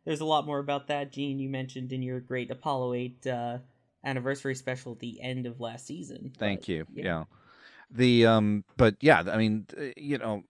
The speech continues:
Speaker 2: I, I, we could, we could go on in this, but, but what I, I really wanted to get out there was I think a lot of the people out there are just, I, I see a lot of clickbait out there basically saying,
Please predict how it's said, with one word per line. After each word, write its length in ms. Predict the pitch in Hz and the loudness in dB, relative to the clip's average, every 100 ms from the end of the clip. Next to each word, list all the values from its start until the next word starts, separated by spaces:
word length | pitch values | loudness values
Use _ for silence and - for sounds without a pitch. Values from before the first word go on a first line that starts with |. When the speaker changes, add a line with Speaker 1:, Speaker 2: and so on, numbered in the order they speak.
| - | -12
Speaker 2:
I, 120 | 92 - | -10 -8
I, 140 | 113 | -8
we 240 | 120 113 139 | -4 0 2
could, 180 | 147 120 | 2 2
we 120 | 147 | 2
could 180 | 147 104 | 2 2
go 220 | 110 95 | 4 4
on 240 | 101 120 | 2 2
in 160 | 101 90 | 0 0
this, 140 | 90 | -4
but, 200 | - 98 - | -2 -4 -2
but 120 | 104 | -6
what 260 | 92 98 104 | -2 0 4
I, 140 | 107 - | 2 2
I 80 | |
really 680 | 98 95 92 104 143 147 117 87 98 | 0 0 0 4 4 4 2 0 -10
wanted 440 | 92 107 117 123 104 | -2 2 4 2 -2
to 80 | 87 | -2
get 200 | 98 92 | 2 4
out 300 | 101 123 - | 4 2 0
there 300 | 95 85 - - - - - | 0 0 -4 -18 -20 -20 -4
was 180 | 101 110 | -2 0
I 80 | |
think 300 | 101 123 110 _ - | 0 0 -4 _ -6
a 80 | 107 | -2
lot 540 | 90 90 92 98 120 | 0 0 4 6 6
of 120 | 120 110 | 4 0
the 80 | 98 | -4
people 580 | - 101 - 104 90 - | -2 -2 0 -2 -2 -4
out 180 | 95 98 - | -4 -4 -2
there 300 | 101 92 90 | 2 2 2
are 120 | 82 | -2
just, 260 | 80 87 - _ _ _ 117 - 104 - | -4 -6 -8 _ _ _ -18 -16 -18 -10
I, 140 | 101 - | -10 -2
I 100 | 113 | -2
see 220 | - - | 0 2
a 40 | 156 | 6
lot 200 | 120 120 | 6 4
of 80 | |
clickbait 500 | - 135 - 104 82 | -2 -6 -2 -2 0
out 180 | 73 69 - | -2 -6 -6
there 220 | 67 78 76 | -6 -6 -4
basically 480 | 92 92 - 98 90 | -4 -4 -6 -4 -6
saying, 400 | - 92 87 | -2 -2 -2